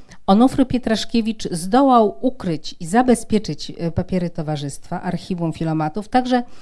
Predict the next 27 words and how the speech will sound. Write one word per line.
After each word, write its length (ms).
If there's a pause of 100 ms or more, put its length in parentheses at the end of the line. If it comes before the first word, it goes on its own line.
(240)
przetrwało 640
to 160
przez 300
te 100
burzliwe 460
czasy 420 (320)
zaborów, 640
rewolucji, 720
wojen 380
światowych 680
i, 340 (140)
i 80
komunizmu. 600
No 100
i 100
dzisiaj 280
mogą 280
służyć 440 (300)
badaczom. 560 (800)
E, 220
w 80
czasie 280
samego 380
procesu 640
Onufry 440
Pietraszkiewicz 680
zorganizował, 920